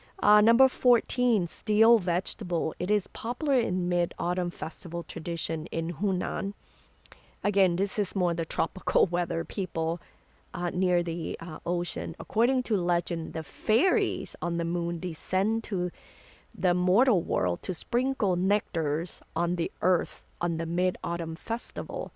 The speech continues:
The fairy nectars are for everyone,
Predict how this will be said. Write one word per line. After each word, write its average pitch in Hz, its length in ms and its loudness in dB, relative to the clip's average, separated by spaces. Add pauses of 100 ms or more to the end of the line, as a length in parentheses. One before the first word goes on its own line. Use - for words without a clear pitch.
(340)
The 185 60 0
fairy 269 440 4
nectars 170 720 -2
are 170 100 -2
for - 300 -8 (180)
everyone, 180 720 0